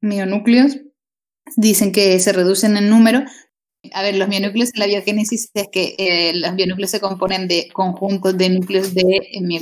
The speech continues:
mio-, mi-, mioblastos. Vale, entonces ven defectos también en los mionúcleos, en la formación, o sea que hay menos. A ver, la solución final, voy a ir al revés,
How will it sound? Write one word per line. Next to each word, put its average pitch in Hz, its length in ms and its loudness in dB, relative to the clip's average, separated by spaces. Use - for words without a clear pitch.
mio-, 170 440 -4
mi-, 185 180 -6
mioblastos. 170 680 -2
Vale, 202 200 2
entonces 196 260 -2
ven 226 140 -2
defectos 220 420 0
también 214 480 2
en 180 320 -4
los 156 140 -6
mionúcleos, - 640 -10
en 190 140 -6
la 170 80 -4
formación, 160 600 -4
o - 200 -20
sea - 200 -16
que 151 120 -10
hay 151 180 -8
menos. 254 440 -8
A 214 100 2
ver, 208 160 2
la 190 140 -2
solución 202 360 -4
final, 240 360 0
voy 208 100 -2
a 208 80 0
ir 214 100 2
al 208 120 0
revés, 220 380 -2